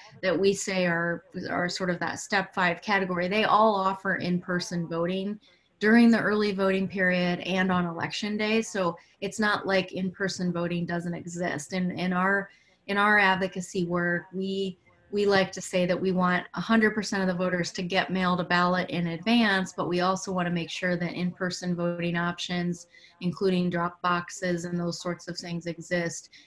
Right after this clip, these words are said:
during the early voting period and also on election day.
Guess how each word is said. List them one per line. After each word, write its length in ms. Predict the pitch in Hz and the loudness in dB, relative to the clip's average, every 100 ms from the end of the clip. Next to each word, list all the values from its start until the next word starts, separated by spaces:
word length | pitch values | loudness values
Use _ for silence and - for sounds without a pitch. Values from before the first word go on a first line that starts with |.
| _ _ | _ _
during 260 | 185 190 196 | -2 0 0
the 60 | |
early 320 | - 175 175 170 | -2 -2 -2 -4
voting 320 | 175 170 175 | -2 -2 -4
period 360 | 180 170 170 | -4 -2 -4
and 140 | 165 165 | -6 -6
also 320 | 165 170 175 | -6 -6 -8
on 160 | 165 160 | -8 -10
election 460 | 160 151 - 165 | -14 -16 -14 -14
day. 260 | - - | -12 -14